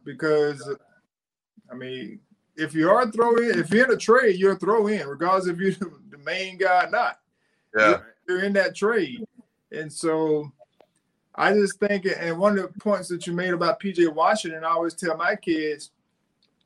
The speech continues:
Speaker 1: you can't be the same player every year. If
Speaker 2: Mm.
Speaker 1: you are,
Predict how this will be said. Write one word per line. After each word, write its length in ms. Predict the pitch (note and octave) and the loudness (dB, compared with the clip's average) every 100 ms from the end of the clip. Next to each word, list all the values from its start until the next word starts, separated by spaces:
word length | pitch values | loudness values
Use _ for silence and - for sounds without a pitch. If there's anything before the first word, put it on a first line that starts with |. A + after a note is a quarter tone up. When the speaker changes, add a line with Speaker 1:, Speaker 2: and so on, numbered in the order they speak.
| _ _ _ _ | _ _ _ _
Speaker 1:
you 120 | D3+ | -12
can't 240 | D#3 A3 G3+ | 0 0 2
be 80 | G3 | -2
the 80 | |
same 320 | E3+ G3+ F#3 - | 0 -2 -2 -4
player 360 | F#3 E3+ D#3+ | 0 4 4
every 160 | E3 D#3+ | 2 -4
year. 280 | D3+ B2 - _ _ _ _ _ _ _ _ - | -4 -6 -10 _ _ _ _ _ _ _ _ -6
If 140 | B2 | -2
Speaker 2:
Mm. 380 | A#2+ A#2 - D#3+ | -2 -4 -8 -4
Speaker 1:
you 160 | D3+ D#3+ | 0 4
are, 420 | G3+ E3 C#3 | 6 4 2